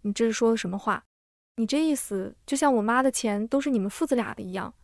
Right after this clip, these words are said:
你别忘了，家里所有的东西都是我妈打拼出来的。我妈给我买房天经地义，还用得着看你一个继子的眼色吗？既然她都说到这个份上了，那我也没必要再给他们留什么情面了。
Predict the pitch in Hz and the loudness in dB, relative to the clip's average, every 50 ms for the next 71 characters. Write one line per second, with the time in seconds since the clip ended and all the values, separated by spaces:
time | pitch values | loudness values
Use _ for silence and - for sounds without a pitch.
0 | - - _ - 220 208 - 202 208 233 262 254 233 208 190 - - - _ - | -20 -20 _ -10 -6 -2 0 0 4 4 6 4 4 2 -2 -6 -10 -14 _ -20
1 | - _ - _ _ - 285 277 269 247 220 - 226 254 247 226 214 233 226 240 | -20 _ -20 _ _ 2 4 4 4 4 4 4 6 6 6 4 4 2 0 0
2 | 247 - 220 208 - _ - 302 311 - 320 254 208 190 196 202 214 220 214 202 | -2 -4 -6 -8 -6 _ 2 2 4 4 4 4 4 2 0 0 -2 -2 -2 -4
3 | - - - 226 226 - - 202 185 - - - - - _ _ _ _ _ _ | -4 -4 -2 -2 -2 -2 -2 -4 -4 -6 -8 -12 -16 -18 _ _ _ _ _ _
4 | _ _ _ _ _ - 220 220 240 269 277 285 277 269 277 277 247 208 196 - | _ _ _ _ _ 0 2 2 4 4 4 4 4 2 2 4 2 2 0 0
5 | 202 196 214 226 - 285 285 294 294 294 302 294 285 294 311 311 247 - - - | 0 0 0 0 0 0 0 0 0 0 0 0 0 0 0 0 -2 -2 -6 -12
6 | - - _ - - 233 247 294 285 254 226 226 214 220 214 - 277 247 214 185 | -20 -20 _ -2 0 2 2 4 4 2 4 2 2 0 2 0 0 0 0 0
7 | 185 220 247 - - 294 254 - 196 208 214 196 - 208 - - 220 196 196 208 | 0 -2 -2 0 -2 -2 -2 -2 -2 -2 -2 -2 -4 -6 -4 -4 -2 -2 -4 -6
8 | 233 240 _ _ _ _ _ - - 247 240 247 247 254 247 247 247 - 262 254 | -10 -12 _ _ _ _ _ -2 0 2 2 2 2 0 0 0 0 2 2 2
9 | 254 247 - 339 302 254 - - 214 202 202 - 147 - - - - _ _ _ | 2 2 2 2 0 0 -2 -2 -2 -2 -2 -4 -6 -8 -10 -14 -16 _ _ _
10 | _ _ _ _ _ _ _ _ - 269 269 262 247 233 233 254 294 254 220 214 | _ _ _ _ _ _ _ _ 2 4 6 6 6 8 8 8 8 6 4 4
11 | 220 220 277 277 277 254 240 226 240 233 - 202 196 - 226 220 220 208 202 214 | 2 2 2 4 4 4 4 4 2 2 0 0 -2 -2 0 0 0 2 0 0
12 | - 208 208 214 - - 196 185 202 226 262 240 214 190 165 107 - | 0 0 0 0 0 -2 -2 0 2 4 4 4 2 0 -2 -6 -8